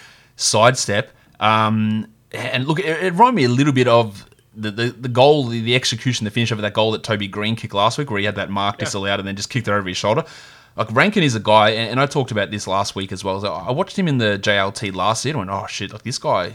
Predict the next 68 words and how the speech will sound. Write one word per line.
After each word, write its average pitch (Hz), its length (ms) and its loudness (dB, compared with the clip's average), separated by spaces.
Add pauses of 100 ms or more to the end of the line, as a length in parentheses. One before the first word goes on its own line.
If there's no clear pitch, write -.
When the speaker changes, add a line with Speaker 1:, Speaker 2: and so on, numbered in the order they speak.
(100)
Speaker 1:
this 160 140 -10
guy's 113 180 -10
good. 98 220 -6
Like, 104 200 -8
there, 123 100 -4
there's 135 340 -2
a 113 60 -6
lot 110 140 0
here." 107 80 -4
Then 160 100 0
we 170 80 0
just 143 100 -8
didn't 160 180 -2
see 190 180 0
him. - 120 -12 (340)
And 120 320 4 (320)
the 120 140 0
hype 135 320 4
for 151 120 -6
him 120 200 0
coming 107 320 -2
out 113 300 2
of 104 160 -2
the 101 80 -6
draft 98 360 -2
was 98 200 -12
massive. 127 520 -2 (240)
I 110 80 -4
remember 104 800 0
that 107 220 -4
draft 104 260 -2
year, 104 100 -2
I 107 40 2
went 120 200 -2
through 104 200 -8
and 98 100 -8
watched 98 180 -10
a 113 60 -16
ton 110 300 -4
of 104 80 -2
highlights 104 480 0
of 98 100 -8
all 110 200 -2
of 107 60 -4
those 98 220 -2
draftees, 101 560 -4
and 104 140 -4
watching 156 260 -2
his, 120 300 -2
uh, 95 40 -2
S 104 280 0
A 107 40 2
N 101 120 0
F 98 120 -6
L 104 160 0
stuff 104 300 -10 (240)
was 110 360 -2
impressive. 110 560 -2
He 131 160 0
has 113 200 4
got 101 240 0
massive 113 480 0
raps 101 240 -2
on 110 100 0
him, 180 120 -2
but 131 160 4
it's 139 160 -6
been, 180 260 -2